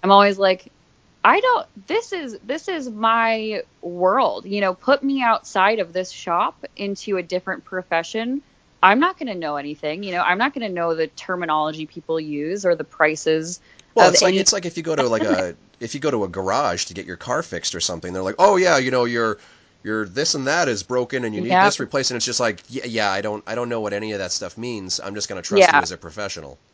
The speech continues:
Speaker 1: Yep, and then they're like, "Also, it's five thousand dollars." And you're
Speaker 2: Right.
Speaker 1: like,
Speaker 2: And it's just like, "I don't
Speaker 1: "Uh."
Speaker 2: really need a car, right? I can get a
Speaker 1: <laughs>
Speaker 2: bike."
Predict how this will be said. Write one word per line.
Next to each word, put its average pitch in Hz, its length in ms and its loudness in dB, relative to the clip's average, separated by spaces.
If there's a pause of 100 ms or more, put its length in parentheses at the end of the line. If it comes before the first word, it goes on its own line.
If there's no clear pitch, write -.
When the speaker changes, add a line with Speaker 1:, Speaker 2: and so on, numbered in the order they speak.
(340)
Speaker 1:
Yep, 220 260 6
and 208 120 2
then 214 180 -2
they're 202 160 -2
like, 190 300 -4
"Also, 190 400 -4
it's 185 140 -8
five 165 260 -2
thousand 156 360 -6
dollars." 139 420 -6
And 90 60 -10
you're 131 80 0
Speaker 2:
Right. 135 180 4
Speaker 1:
like, 147 220 -4
Speaker 2:
And 110 60 -6
it's 107 100 -6
just 139 160 0
like, 135 100 0
"I - 160 -2
don't 415 160 0
Speaker 1:
"Uh." - 40 2
Speaker 2:
really - 140 2 (140)
need 214 100 -2
a 349 60 2
car, 87 420 -6
right? 147 260 -6
I 285 100 -8
can 359 120 8
get - 140 4
a 494 60 12
Speaker 1:
<laughs> - 0 -
Speaker 2:
bike." 494 220 6